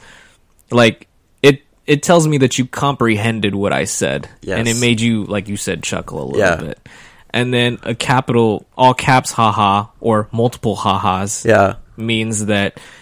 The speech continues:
Speaker 1: you, uh, that you really enjoyed the
Speaker 2: Yeah.
Speaker 1: joke, and it makes me feel better.
Speaker 2: Yeah, it's all about my self-esteem. I mean,
Speaker 1: Yeah.
Speaker 2: when we're thinking about it, well, our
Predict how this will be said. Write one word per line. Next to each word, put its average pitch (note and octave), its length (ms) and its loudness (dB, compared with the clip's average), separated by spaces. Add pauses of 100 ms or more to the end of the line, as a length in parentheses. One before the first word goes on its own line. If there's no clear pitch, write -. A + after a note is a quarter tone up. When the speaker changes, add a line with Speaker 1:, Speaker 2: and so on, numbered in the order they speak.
(120)
Speaker 1:
you, G#2+ 500 0
uh, E2+ 580 -2 (500)
that G2 180 -6
you G2 160 -6
really G#2+ 320 -4
enjoyed G#2+ 460 -6
the G2 60 -8
Speaker 2:
Yeah. B2+ 340 4
Speaker 1:
joke, - 160 -10 (160)
and A#2+ 320 -10
it - 20 -18
makes G3 380 -4
me G#3+ 80 -2
feel G#3+ 300 -4
better. E2+ 460 -6
Speaker 2:
Yeah, F3+ 340 6 (220)
it's - 160 -4
all B3 140 6
about G3 220 6
my E3+ 140 2
self-esteem. E3+ 920 -2
I - 60 -2
mean, - 80 2
Speaker 1:
Yeah. - 280 2
Speaker 2:
when G#2 240 -4
we're G2 120 -2
thinking B2 320 -4
about F#2+ 180 -2
it, G2 60 0
well, G2 160 2
our A2 420 4